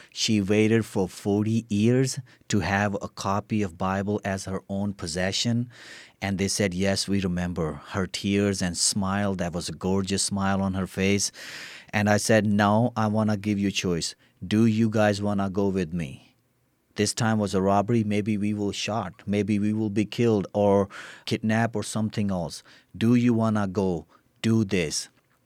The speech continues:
And one of team members says, "What else we have to do?"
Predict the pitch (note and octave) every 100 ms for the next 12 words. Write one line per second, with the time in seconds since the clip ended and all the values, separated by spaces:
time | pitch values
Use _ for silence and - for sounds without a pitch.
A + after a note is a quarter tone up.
0 | _ _ _ _ _ - G2+ G2 G#2+ A#2
1 | A#2 A2+ - A2 G#2+ G2+ G2+ G2 - G2+
2 | F#2+ F#2 F2 _ _ - - - _ _
3 | G2+ A2 - G#2+ G#2+ A2 - G#2 F#2+ F#2+
4 | F#2 F#2 E2+ D#2+